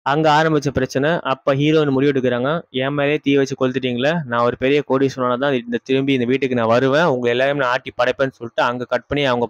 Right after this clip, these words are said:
போறாங்க. அவங்க போற டைம்ல இவங்க வந்து அப்படியே சறுக்கிக்கிட்டே வராங்க. நம்ம heroine வந்து மேலும் மேலும் company கம்பெனியா கட்டி பெரிய கோடீஸ்வரனா வராங்க. ஒரு கட்டத்துக்கு மேல நம்ம heroine கீழ நம்ம ஹீரோவும் வேலை செய்றாங்க. அவளுக்கு மிச்சம் இருக்கிற ரெண்டு தங்கச்சிக்கும் நம்ம ஹீரோயினுக்கு கையில தான் க-, கொடுக்குற காசு தான்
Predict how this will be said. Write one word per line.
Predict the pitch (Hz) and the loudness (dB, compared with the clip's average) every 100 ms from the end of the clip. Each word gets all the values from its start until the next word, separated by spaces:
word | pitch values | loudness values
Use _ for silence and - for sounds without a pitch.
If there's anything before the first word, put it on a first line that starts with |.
| 123 | 0
போறாங்க. | 127 123 143 185 - - - _ _ | 2 2 0 -4 -10 -20 -20 _ _
அவங்க | 123 131 135 127 | -2 0 0 -2
போற | 143 160 160 | 2 2 2
டைம்ல | 147 147 165 | 0 0 0
இவங்க | 165 151 170 165 | 2 2 2 2
வந்து | 156 151 160 | 0 0 0
அப்படியே | 156 147 139 | 0 0 -2
சறுக்கிக்கிட்டே | 143 147 143 143 147 | -4 -4 -8 -2 0
வராங்க. | 135 127 131 190 | 0 -2 -2 -4
நம்ம | 175 123 | -4 -6
heroine | 120 143 151 143 | -4 -2 0 0
வந்து | 135 143 | -2 -4
மேலும் | 131 135 135 | -2 0 0
மேலும் | 135 139 | -2 -2
company | 127 131 135 131 | -4 -6 -6 -6
கம்பெனியா | 127 131 139 | -4 -4 -4
கட்டி | 127 120 151 | -4 -4 -6
பெரிய | 127 131 131 | -4 -4 -2
கோடீஸ்வரனா | 123 127 123 123 | -2 -2 -4 -4
வராங்க. | 120 120 143 | -2 -4 -4
ஒரு | 127 | -4
கட்டத்துக்கு | 127 135 143 139 | -4 -4 -4 -2
மேல | 151 | -2
நம்ம | 147 127 | -2 -2
heroine | 135 156 165 151 | 0 2 2 0
கீழ | 156 | -2
நம்ம | 175 143 | -2 -2
ஹீரோவும் | 135 147 151 | -2 -2 0
வேலை | 147 139 | 0 -2
செய்றாங்க. | 143 143 170 127 - _ _ _ | -2 -2 -2 -6 -10 _ _ _
அவளுக்கு | 127 156 160 156 156 | 2 4 2 2 0
மிச்சம் | 160 165 196 | 0 0 0
இருக்கிற | 175 156 | 2 0
ரெண்டு | 135 147 | -2 -2
தங்கச்சிக்கும் | 160 165 160 214 | -2 -2 -2 -2
நம்ம | 196 147 | -2 -4
ஹீரோயினுக்கு | 135 165 170 156 147 - | -2 0 0 -2 -6 -6
கையில | 139 135 139 131 | -4 -2 -2 -2
தான் | 190 233 - | -4 -4 -8
க-, | - 135 | -8 -4
கொடுக்குற | 156 160 151 | -2 0 -2
காசு | 143 139 - | 0 -2 0
தான் | 135 | -2